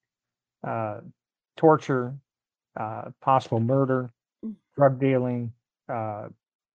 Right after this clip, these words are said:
Speaker 1: theft in office. Uh, it became a nationally known case.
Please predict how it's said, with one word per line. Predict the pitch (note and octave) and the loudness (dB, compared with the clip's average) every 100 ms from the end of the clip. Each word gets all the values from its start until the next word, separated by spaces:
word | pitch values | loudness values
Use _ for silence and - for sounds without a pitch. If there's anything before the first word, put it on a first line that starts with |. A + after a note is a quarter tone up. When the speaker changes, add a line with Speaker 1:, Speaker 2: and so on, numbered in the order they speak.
| _ - | _ 2
Speaker 1:
theft | C#3+ - | 2 2
in | B2+ | -2
office. | A#2+ A#2+ A2+ A#2 G#2+ - - - _ _ _ _ _ C3+ | 0 0 -2 -4 -8 -10 -20 -20 _ _ _ _ _ -10
Uh, | A2 A2 A2 A2+ A2+ _ | -8 -6 -8 -10 -14 _
it | D3 A#2+ - _ | -10 -10 -12 _
became | C3 B2 D#3 | -6 2 4
a | B2+ | 4
nationally | C3 C#3+ C#3 - C3 B2+ | 4 4 2 0 -2 0
known | C3 B2+ A#2 | 0 -2 -4
case. | - D3 A#2+ A#2 - - | -2 0 0 -2 -10 -20